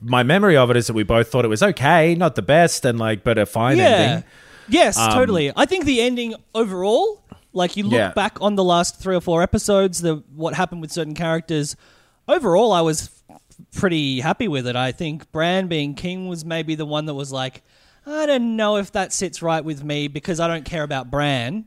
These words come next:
Speaker 2: Um,
Speaker 1: Sure.
Speaker 2: But overall, I think I was totally fine with the ending of the show.
Speaker 1: Yeah, I don't remember that bothering me too much. I do remember not liking the way that the Night King got sort of tossed to the side. I thought
Speaker 2: Sure.
Speaker 1: that was weird. Um,
Speaker 2: Right.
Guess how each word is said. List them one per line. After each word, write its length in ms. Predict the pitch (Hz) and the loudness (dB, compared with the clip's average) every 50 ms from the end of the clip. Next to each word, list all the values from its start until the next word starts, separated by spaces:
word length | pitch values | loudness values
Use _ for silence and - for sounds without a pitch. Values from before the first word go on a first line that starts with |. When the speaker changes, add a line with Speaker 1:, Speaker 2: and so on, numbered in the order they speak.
| _ _ _ | _ _ _
Speaker 2:
Um, 340 | - 135 135 139 139 139 135 | -6 -4 -2 0 0 0 0
Speaker 1:
Sure. 400 | 131 139 131 120 110 104 104 104 - _ _ _ _ _ _ _ _ _ _ _ | 2 2 4 4 2 2 -2 -4 -8 _ _ _ _ _ _ _ _ _ _ _
Speaker 2:
But 240 | 302 277 254 208 - | 4 4 4 4 2
overall, 720 | - 226 254 277 220 208 208 196 202 196 180 196 - - _ | 2 2 2 2 2 0 0 0 0 0 0 -2 -6 -10 _
I 120 | - 196 | -6 -4
think 180 | 202 220 202 180 | -2 -2 -4 -2
I 80 | 175 165 | -2 -2
was 240 | 160 156 151 - - _ _ _ _ | -2 -2 -6 -8 -12 _ _ _ _
totally 320 | - - 202 180 165 147 147 | -4 -2 -2 -2 -2 -4 -6
fine 340 | - 165 175 247 339 349 | -2 0 2 2 2 2
with 120 | 240 170 139 | 0 -2 -2
the 100 | 135 123 | -2 -6
ending 240 | 117 117 117 107 107 | -6 -8 -10 -12 -12
of 60 | 104 | -14
the 80 | 110 | -14
show. 220 | - - 120 98 - - _ _ _ _ _ - | -12 -12 -14 -16 -18 -20 _ _ _ _ _ -2
Speaker 1:
Yeah, 420 | 214 277 294 226 143 95 90 - - - | 4 6 6 6 6 4 0 -4 2 4
I 100 | 240 277 | 6 6
don't 140 | 294 269 | 6 6
remember 300 | 254 254 254 247 220 208 | 6 4 2 2 2 4
that 180 | 175 190 180 160 | 6 4 4 6
bothering 380 | - 165 160 156 156 147 143 139 | 4 4 4 4 2 2 0 0
me 80 | 127 | -2
too 280 | 117 - - 165 160 160 | -4 -2 -2 0 0 2
much. 320 | 160 160 160 160 - - | 2 2 2 0 0 -2
I 120 | 127 131 127 | -2 -2 -2
do 240 | 110 - 160 165 | 0 2 2 4
remember 320 | 175 170 165 165 160 151 147 | 4 4 2 0 2 0 2
not 260 | 143 147 156 143 127 | 2 2 2 2 2
liking 640 | 139 135 135 135 - 139 131 123 123 123 123 120 104 | 2 2 2 2 2 0 0 0 -2 -4 -4 -4 -2
the 100 | - 117 | -2 2
way 280 | 117 117 117 117 117 | 4 4 4 4 4
that 180 | 117 117 104 - | 2 0 0 -2
the 80 | 117 104 | -2 -2
Night 260 | 107 113 117 117 - | 0 -2 -2 -2 -4
King 260 | - 123 117 113 113 | -2 -2 -2 -2 -2
got 240 | 104 113 110 110 - - | -2 0 -2 -2 -2 -4
sort 240 | - 117 110 107 | -2 -2 0 0
of 220 | 107 104 98 92 - | 0 0 -2 -4 -4
tossed 320 | - 120 107 104 - - | 0 0 0 0 0 -6
to 60 | 123 | -6
the 80 | 101 101 | -6 -6
side. 640 | - - 120 113 113 113 113 117 113 113 110 - 101 95 - | -6 -2 0 0 2 2 2 2 0 0 -2 -4 -10 -12 -10
I 140 | - 101 101 | -10 -10 -10
thought 240 | - - 113 104 92 | -6 -2 -2 0 2
Speaker 2:
Sure. 80 | - 113 | 2 2
Speaker 1:
that 100 | 247 254 | 2 0
was 160 | - - - 90 | -2 -8 -10 -12
weird. 680 | 87 82 78 69 78 95 127 156 175 190 214 214 - - - - - - - - - _ _ - | -12 -12 -12 -12 -8 -4 -2 0 0 0 0 -2 -4 -14 -20 -20 -20 -20 -20 -20 -20 _ _ -8
Um, 260 | 107 104 101 101 101 | -4 -2 -2 2 2
Speaker 2:
Right. 140 | 180 180 185 | 2 2 0